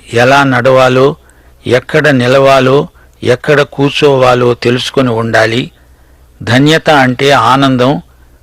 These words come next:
వాక్యమే మనకు హృదయానందం. దైవధ్యానం వల్ల ఆత్మకు శక్తి కలుగుతుంది.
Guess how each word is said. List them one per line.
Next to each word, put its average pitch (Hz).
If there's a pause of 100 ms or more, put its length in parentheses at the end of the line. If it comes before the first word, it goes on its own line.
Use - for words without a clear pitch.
(160)
వాక్యమే 156
మనకు 131
హృదయానందం. 117 (760)
దైవధ్యానం 143
వల్ల 147 (100)
ఆత్మకు 135
శక్తి 131
కలుగుతుంది. 120